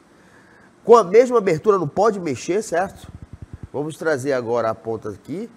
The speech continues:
Ó, observe que vai cruzar, e tem que cruzar, certo? Senão, a gente não vai obter aqui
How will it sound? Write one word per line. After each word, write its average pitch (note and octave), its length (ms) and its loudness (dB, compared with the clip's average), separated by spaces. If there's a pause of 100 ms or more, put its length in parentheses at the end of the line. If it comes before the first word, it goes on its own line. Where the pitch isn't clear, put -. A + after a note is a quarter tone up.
(300)
Ó, A2+ 240 0
observe D#3 380 -4
que E3+ 60 -18
vai F3+ 140 -2
cruzar, E3 520 0
e A#2+ 100 -6 (220)
tem G3+ 160 0
que A#3 100 -12
cruzar, G#3+ 640 -2 (240)
certo? C3 400 -8
Senão, G3 520 -4 (400)
a - 40 -18
gente D3 220 -10
não F3 120 -8
vai F3+ 160 -4
obter D#3+ 340 -6
aqui E3+ 360 -6